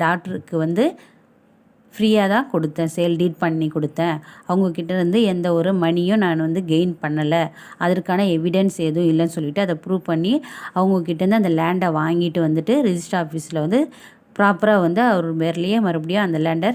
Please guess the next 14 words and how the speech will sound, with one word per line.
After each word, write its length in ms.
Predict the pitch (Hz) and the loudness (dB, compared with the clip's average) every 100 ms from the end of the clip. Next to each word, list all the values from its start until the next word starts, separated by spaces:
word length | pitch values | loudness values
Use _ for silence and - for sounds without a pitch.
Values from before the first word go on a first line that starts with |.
| 233 | 0
ரெஜிஸ்ட்ரேஷன் 560 | 160 165 175 165 175 214 | -2 -2 -2 -2 -2 0
பண்ணிக்கலாம். 460 | 160 156 151 - - _ _ - | 0 0 -4 -12 -14 _ _ -2
இ-, 80 | 226 - _ _ _ _ 180 | -2 -4 _ _ _ _ -6
இப்போ 180 | 190 233 247 | 0 4 4
உச்சநீதிமன்ற 880 | 196 - 220 208 190 185 165 160 214 233 | 2 2 2 2 2 0 0 0 -2 0
தீர்ப்பை 300 | 196 185 196 170 | -2 0 -2 0
பார்க்கலாம். 480 | 160 160 151 165 262 311 - - _ 202 | -4 -2 -2 0 -2 -4 -16 -20 _ 0
இதனுடைய 320 | 202 202 190 165 220 | 2 4 2 0 2
தீர்ப்பை 380 | 240 226 214 233 240 | 2 2 0 0 0
பி 100 | 226 226 | 2 2
டி 60 | 220 | 2
எஃப் 100 | 208 | 0
ஃபார்மேட்டில் 560 | 175 170 160 156 185 214 | -2 0 0 -2 -2 0
டிஸ்கிரிப்ஷனில் 640 | 175 - 190 - 185 170 196 | 0 -2 -4 -2 0 2 2